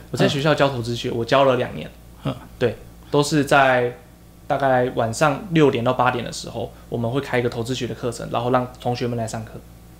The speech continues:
Speaker 2: 嗯。
Speaker 1: 然后同时我就辅导他们考照。
Speaker 2: 这是你自主的行为还是学校？
Speaker 1: 我们这个是有酬的。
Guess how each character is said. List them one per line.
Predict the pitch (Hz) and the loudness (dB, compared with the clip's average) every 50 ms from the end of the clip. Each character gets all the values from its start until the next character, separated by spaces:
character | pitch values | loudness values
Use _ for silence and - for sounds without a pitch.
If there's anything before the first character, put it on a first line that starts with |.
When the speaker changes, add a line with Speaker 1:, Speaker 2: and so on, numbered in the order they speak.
| - - - | -20 -8 -4
Speaker 2:
嗯。 | 151 147 135 123 - | -2 -2 -2 -2 -4
Speaker 1:
然 | - 127 151 | -2 -2 -2
后 | 160 | 0
同 | - 131 131 | 0 -2 -2
时 | 127 - 135 127 | -2 0 0 0
我 | 117 | 0
就 | 131 135 | 0 -2
辅 | 139 - 131 | -2 -2 -2
导 | 127 113 | -2 -2
他 | 120 123 | -2 -4
们 | 123 120 | -6 -6
考 | - - - - | -8 -10 -12 -10
照。 | - 117 - - - - - - - - - - | -10 -10 -10 -10 -14 -20 -20 -20 -20 -20 -16 -6
Speaker 2:
这 | - - 247 | -2 0 2
是 | 240 240 | 4 6
你 | 202 151 131 127 - | 6 6 4 2 0
自 | - - 262 196 | -2 0 0 2
主 | 143 151 135 | 2 2 4
的 | 131 123 | 4 4
行 | 120 - 131 127 | 4 4 4 4
为 | 127 | 4
还 | 120 123 131 | 4 4 4
是 | 131 151 | 4 2
学 | 143 - - 127 | 2 4 2 2
校？ | 120 - 151 127 110 - - - - - - | 2 2 0 0 -2 -6 -14 -20 -18 -4 -2
Speaker 1:
我 | 143 | 0
们 | 131 135 | 0 2
这 | 135 208 | 2 2
个 | 175 170 | 2 4
是 | 147 175 | 4 6
有 | 156 120 117 | 6 6 4
酬 | - - 113 107 | 2 -2 -6 -8
的。 | - | -10